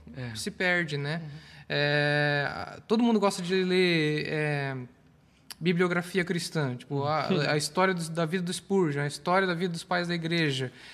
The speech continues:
Speaker 2: Por quê? Porque isso, de alguma forma, encoraja a nossa fé.
Speaker 1: Uhum.
Speaker 2: Mas isso não quer dizer que, é, por exemplo, né,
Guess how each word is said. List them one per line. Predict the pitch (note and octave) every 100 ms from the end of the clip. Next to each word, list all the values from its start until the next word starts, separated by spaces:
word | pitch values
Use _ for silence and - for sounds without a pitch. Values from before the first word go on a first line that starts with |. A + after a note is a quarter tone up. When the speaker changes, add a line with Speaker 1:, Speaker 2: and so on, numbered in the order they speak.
| - -
Speaker 2:
Por | A3+ A3
quê? | A#3 F#3
Porque | F#3+ F#3 G#3
isso, | G3+ G#3 G#3+ A#3+ A3+
de | G3+
alguma | A3 A3
forma, | A3 A3+
encoraja | A3+ A#3+ A3+ G#3+ A#3+ C4 C#4 E4 -
a | A#3+
nossa | B3 B3+ C4+
fé. | - D4 G3 -
Speaker 1:
Uhum. | C3 B2+ D#3+ C#3 C#3
Speaker 2:
Mas | - E3 F3 F3+
isso | F3 F3+
não | G3+
quer | G3
dizer | G3 F#3+ G3+
que, | G#3 A3 A3+ A#3+
é, | - - G2 F3 E3 D#3+ D3+ D#3
por | F3+
exemplo, | D#3+ D3 D3+
né, | D#3+ F3